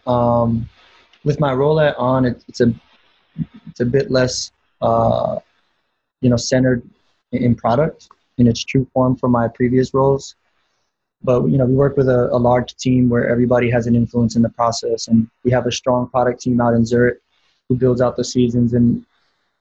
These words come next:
my role in the current process, as it still develops with On, is to, you know, provide,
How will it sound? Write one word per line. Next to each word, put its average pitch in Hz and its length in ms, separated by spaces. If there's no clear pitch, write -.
my 151 180
role 151 240
in 143 80
the 127 80
current 139 320
process, 123 440
as 120 200
it 117 140
still 127 220
develops 120 500
with 117 160
On, 117 200
is 113 160
to, 117 280
you 131 80
know, 113 160
provide, 117 720